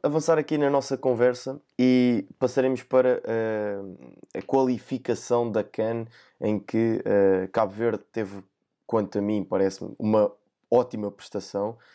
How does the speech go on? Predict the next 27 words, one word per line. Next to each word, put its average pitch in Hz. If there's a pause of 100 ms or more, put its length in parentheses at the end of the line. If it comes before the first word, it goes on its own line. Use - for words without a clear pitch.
(260)
Ehm, 110
vamos 165
então 175
explicar 143 (300)
como 135
é 135
que 117
foi 139
este 127
processo -
de -
qualificação, 127 (260)
onde 120
a 127
equipa 123
ficou 120
na 110
segunda 117
posição, 123
com 113
dez 110
pontos 113
em 110
seis 104
jogos 101
disputados, - (300)
garantiram 139